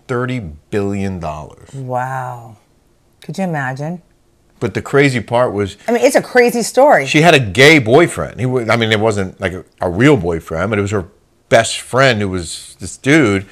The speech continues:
Speaker 1: who was taking money from her, checks, art, sculpture, anything and everything.
Speaker 2: Vases, artifacts.
Speaker 1: And it added up to, like, almost a billion dollars over ten years that she gave to him.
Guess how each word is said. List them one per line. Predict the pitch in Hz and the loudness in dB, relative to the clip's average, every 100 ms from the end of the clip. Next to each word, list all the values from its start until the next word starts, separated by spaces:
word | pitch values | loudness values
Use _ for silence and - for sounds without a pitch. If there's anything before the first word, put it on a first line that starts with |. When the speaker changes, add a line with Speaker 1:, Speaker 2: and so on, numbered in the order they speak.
| _ | _
Speaker 1:
who | - | -2
was | 143 123 | 0 0
taking | - 185 190 160 127 | -2 0 0 0 -2
money | 139 180 | 0 -2
from | 143 95 85 | -2 -4 -4
her, | 78 85 - _ _ _ _ _ _ _ _ _ _ _ _ - | -10 -12 -18 _ _ _ _ _ _ _ _ _ _ _ _ -4
checks, | - 160 165 - - - _ _ _ _ - | 2 4 2 -2 -8 -10 _ _ _ _ 2
art, | 131 139 139 - _ _ _ _ _ _ _ _ _ | 6 6 6 0 _ _ _ _ _ _ _ _ _
sculpture, | - 156 139 139 156 | -2 2 2 2 0
anything | 160 190 170 185 170 | 4 4 4 2 4
and | 147 | 6
everything. | 165 196 117 202 | 6 4 2 2
Speaker 2:
Vases, | 202 190 - - _ _ | 2 2 -2 -14 _ _
artifacts. | 160 196 190 190 185 185 - - - | 4 4 4 4 2 -2 -12 -8 0
Speaker 1:
And | 127 | 2
it | 131 | 4
added | 135 143 151 131 | 4 4 2 2
up | 147 139 - | 0 -2 -6
to, | 127 | -4
like, | 117 110 110 - _ - | -2 0 -2 -6 _ -6
almost | 123 123 | -4 -4
a | 113 | -6
billion | 85 - 131 135 139 139 117 | -8 -4 0 2 2 -2 -2
dollars | 120 135 117 92 | -2 -2 -2 -2
over | 87 87 | -4 -6
ten | - 113 | -8 -8
years | 110 113 87 69 - | -6 -8 -8 -10 -8
that | 101 95 - | -6 -6 -8
she | - - 151 | -10 -6 -6
gave | 95 113 147 151 - | -6 -4 -2 -4 -8
to | 90 | -12
him. | 82 71 | -10 -12